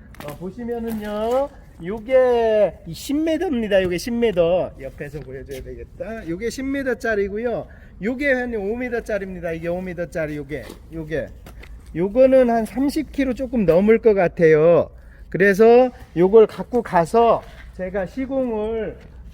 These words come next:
갖고 가서 시공하는 거를 또 한번 설명을 드릴게요. 여기 보면 요거를 깔아볼게요. 그 다음에 이게, 이게 폭은 일 미터고 길이는 오 미터짜리예요.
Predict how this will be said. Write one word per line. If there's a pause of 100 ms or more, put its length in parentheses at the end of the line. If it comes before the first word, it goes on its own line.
갖고
가서
시공하는
거를
또
한번
설명을
드릴게요. (760)
여기
보면 (200)
요거를
깔아볼게요.
그
다음에
이게, (260)
이게
폭은
일
미터고
길이는
오
미터짜리예요.